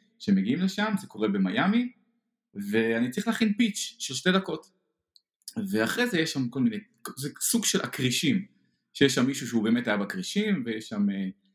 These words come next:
כל מיני מפיצים ובעלי, אה, עסקים וכן הלאה, שאני צריך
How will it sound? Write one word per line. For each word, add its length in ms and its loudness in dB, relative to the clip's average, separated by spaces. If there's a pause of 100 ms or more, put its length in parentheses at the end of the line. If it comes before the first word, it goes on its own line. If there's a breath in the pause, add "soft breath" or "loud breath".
(120)
כל 160 4
מיני 160 2
מפיצים 760 -4
ובעלי, 640 -4
אה, 280 -2
עסקים 600 -2
וכן 300 -4
הלאה, 300 -2
שאני 360 0
צריך 400 -6